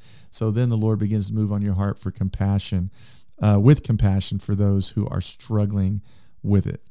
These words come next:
So come under the, the Holy Spirit's influence every day and simply say, "Lord, how do you want me to order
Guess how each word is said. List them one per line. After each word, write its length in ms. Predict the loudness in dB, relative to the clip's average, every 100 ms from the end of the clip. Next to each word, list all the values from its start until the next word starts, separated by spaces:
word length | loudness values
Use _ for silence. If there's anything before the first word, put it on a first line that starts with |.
| -20 -12
So 180 | 2 2
come 360 | 2 2 6 6
under 200 | 6 6
the, 320 | 4 2 0 -2
the 80 | 2
Holy 220 | 4 4
Spirit's 400 | 2 2 2 2
influence 520 | 2 2 4 2 2 0 0
every 300 | 2 4 4
day 340 | 4 2 -4 -12 -20 -20 -16 0
and 160 | 2 4
simply 280 | 4 4
say, 180 | 4 4
"Lord, 240 | 6 6 6
how 220 | 6 4
do 60 |
you 160 | 4 4
want 320 | 2 0 0
me 380 | 0 2 2 0 -6 -20 -10 -2
to 100 | -2
order 640 | 0 2 2 2 2